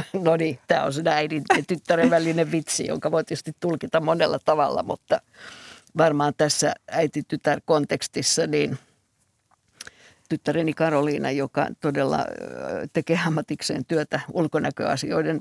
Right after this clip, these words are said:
parissa, eli on, on vaatesuunnittelija, niin hänellä on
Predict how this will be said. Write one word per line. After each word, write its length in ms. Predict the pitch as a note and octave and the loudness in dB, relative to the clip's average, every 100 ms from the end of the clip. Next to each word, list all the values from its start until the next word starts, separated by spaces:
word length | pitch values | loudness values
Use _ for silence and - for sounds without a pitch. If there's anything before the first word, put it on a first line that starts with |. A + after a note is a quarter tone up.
| - | 2
parissa, 400 | F3 D#3+ - D#3+ | 2 2 0 2
eli 240 | D#3 D3+ | 2 2
on, 140 | D#3+ D3+ | 0 0
on 200 | E3 E3 | 0 2
vaatesuunnittelija, 1080 | D#3+ E3+ - - E3 D#3+ C#3+ - C#3+ C#3 C3+ - - - - - - - _ | 4 4 2 -2 -2 -2 -4 -2 -2 -2 -4 -6 -16 -20 -20 -20 -20 -20 _
niin 520 | F3 F3+ E3 D#3+ D#3 D3 G#2 D#2 - B2 | 0 4 4 4 4 0 -4 -10 -8 -4
hänellä 520 | D#3+ F3+ D#3+ D#3+ G3+ | 0 2 4 6 4
on 200 | G#3+ | 2